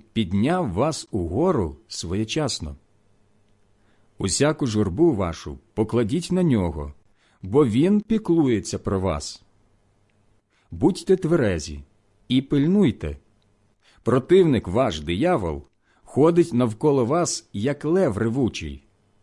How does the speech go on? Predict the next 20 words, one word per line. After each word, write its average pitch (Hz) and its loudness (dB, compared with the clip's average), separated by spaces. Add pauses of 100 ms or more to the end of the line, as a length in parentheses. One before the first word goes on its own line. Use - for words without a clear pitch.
(120)
шукаючи, 117 -2 (240)
кого 95 -2
б - -14
пожерти. 110 -4 (1080)
Противтеся 175 2
йому 143 0 (140)
сильні 160 0
вірою, 92 -2 (560)
відаючи, 123 2 (260)
що - 0
таких 151 0
самих 151 -2
страждань 117 -4
зазнають 139 0
і 185 -2
брати 147 0
ваші 107 -4
скрізь 147 -4
по 147 -6
світі. 127 -4